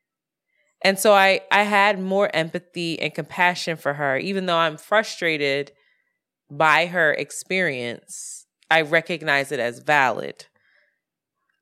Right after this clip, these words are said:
Um, but I, I have these things in me that are probably unfair,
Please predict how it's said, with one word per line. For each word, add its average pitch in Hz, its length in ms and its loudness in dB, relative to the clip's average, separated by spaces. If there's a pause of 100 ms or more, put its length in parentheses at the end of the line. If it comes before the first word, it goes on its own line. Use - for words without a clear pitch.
Um, 151 460 0 (120)
but 180 180 2
I, 180 360 4
I 180 140 6
have 185 420 0
these 175 240 -10
things 226 340 -4
in 165 160 -6
me 143 360 -8 (680)
that 165 200 0
are 156 120 4
probably 170 540 0
unfair, 156 840 -2